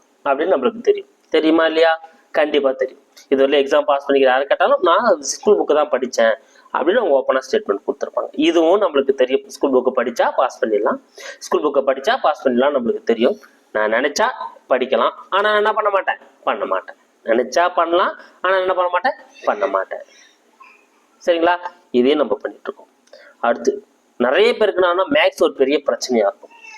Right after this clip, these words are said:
ஓகேங்களா? So மேத்ஸை பொறுத்தவரைக்கும் டெய்லி ஒரு one hour, two hours மேத்ஸை பிராக்டிஸ் பண்ணா மேத்ஸை நம்ம ட்வென்டி ஃபைவ், ட்வென்டி ஃபைவ் இல்ல ட்வென்டி ஃபைவ், ட்வென்டி ஃபோர், ட்வென்டி த்ரீ எடுக்கலாம் அப்படின்றது நம்மளுக்கு தெரியும். ஆனா பண்ண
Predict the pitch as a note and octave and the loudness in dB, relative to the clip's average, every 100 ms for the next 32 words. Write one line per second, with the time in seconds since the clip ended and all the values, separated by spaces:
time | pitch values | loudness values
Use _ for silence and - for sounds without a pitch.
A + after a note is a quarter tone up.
0 | - C#3 C#3 D3 - - - - F3+ F3+ | -4 -2 2 0 0 -8 -6 -2 0 2
1 | G3+ G3+ E3+ E3 E3 D3 C3 A#2+ - A#2+ | 0 0 0 2 2 2 0 -4 -10 -2
2 | D3+ G#3 B3+ B3+ G3+ E3+ E3+ F3 - - | 2 4 4 4 4 2 2 0 0 2
3 | E3 D#3 F3+ - D3+ D#3+ - - C#3 C#3 | 4 4 2 0 2 2 0 -2 -2 -2
4 | D3+ - A#2+ A2+ B2 - - - D3 F#3 | -6 -4 -2 -2 -4 -8 -20 -2 0 2
5 | G#3+ A3+ E3 C3+ - - E3 F#3 G3 F#3+ | 0 0 0 0 -2 2 2 2 0 0
6 | E3+ D3+ D3 D3 D3 D3 C#3 D#3+ E3+ F#3 | 2 -2 0 -2 0 0 2 0 2 2
7 | - D3 C#3+ - E3+ C#3 C#3 C3+ C#3 B2 | 2 0 0 -2 0 2 0 2 4 4
8 | D3+ D3+ C3+ - - - A#2+ C3 C#3 C#3 | 4 0 0 -6 -18 -8 -4 -2 2 2
9 | C#3 B2 A2 A2 C3 B2+ A2+ G2+ - _ | 2 0 -2 -2 -2 2 2 2 -4 _
10 | _ - B2+ B2 F3 A#3 - - D#3+ A#2+ | _ -2 0 0 -2 -6 -18 -4 -2 -2